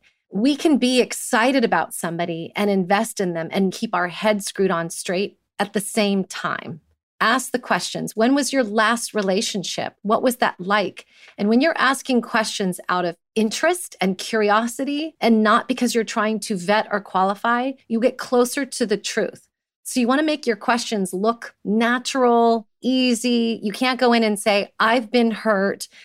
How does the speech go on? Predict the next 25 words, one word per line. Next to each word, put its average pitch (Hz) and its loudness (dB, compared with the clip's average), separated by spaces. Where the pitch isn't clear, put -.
and 208 0
I 202 4
wanna 233 6
make 214 2
sure 214 0
you 190 -4
don't. 190 0
So 220 2
let's 214 -2
discuss 233 0
this 220 -2
first." 190 -2
You 240 4
might 294 2
get 339 2
somebody 240 2
lying 196 0
to - -8
you, - -12
and 208 2
that's 208 -2
what 202 4
I'm 185 0
afraid 170 0
of. 69 -6